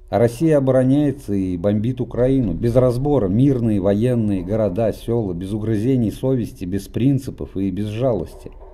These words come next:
И в общем, никак это всё не назовёшь, кроме как топтанием на месте. А самое плохое в том, что всё это стало надоедать всем, и атакующим, и нападающим, и всему миру.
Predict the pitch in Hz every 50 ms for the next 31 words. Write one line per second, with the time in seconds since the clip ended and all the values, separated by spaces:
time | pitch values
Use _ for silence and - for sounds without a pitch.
0 | - - 107 107 123 156 156 160 - - 110 101 101 107 101 135 139 135 135 -
1 | - 90 - - - 127 127 123 117 110 110 101 87 101 98 95 110 127 127 -
2 | - - 104 101 113 120 117 - - 107 104 - - - 92 - - - 107 107
3 | 110 107 107 107 107 110 110 113 120 123 117 101 117 - - - - - - -
4 | - - - - - - - - 165 170 170 160 143 - - 127 120 120 - 151
5 | 143 123 - - - 147 151 143 - - - 107 101 95 90 - - 139 139 143
6 | 139 - 107 - - - - 120 123 117 117 113 110 110 101 107 113 113 117 117
7 | 123 120 90 - - - - - - - 127 143 127 - - - - - - -
8 | 107 110 113 110 117 110 113 - 147 156 147 123 - - 107 98 101 101 101 98
9 | - 98 101 98 113 127 127 107 - - - 95 92 95 95 92 87 - - 107
10 | 107 110 117 123 135 143 135 104 - -